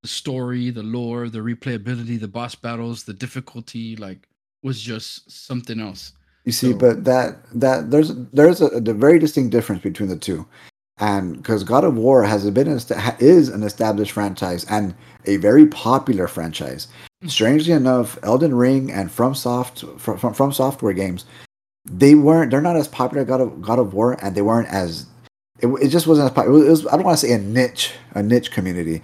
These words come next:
Speaker 2: It wasn't, but it wasn't, you know, the scope of what God of War is. God of War, you, you know, it's PlayStation's, you know,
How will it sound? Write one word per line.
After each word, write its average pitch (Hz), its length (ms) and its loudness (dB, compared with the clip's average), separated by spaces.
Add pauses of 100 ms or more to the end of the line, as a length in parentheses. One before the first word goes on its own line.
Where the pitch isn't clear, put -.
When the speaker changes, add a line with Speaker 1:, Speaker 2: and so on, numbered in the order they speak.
(180)
Speaker 2:
It 143 80 8
wasn't, 127 480 4 (360)
but 113 300 4
it 131 60 8
wasn't, 110 720 0
you 107 100 -4
know, 98 160 -2
the 95 80 -4
scope 113 400 0
of 92 140 -6
what 87 140 -2
God 95 200 -2
of 90 140 -8
War 92 180 0
is. 82 100 -6
God 107 200 2
of 113 120 0
War, 110 200 2
you, 98 200 -2
you 98 120 -8
know, 90 160 -6
it's 101 260 -4 (320)
PlayStation's, 101 800 -2
you 92 80 -8
know, 85 280 -6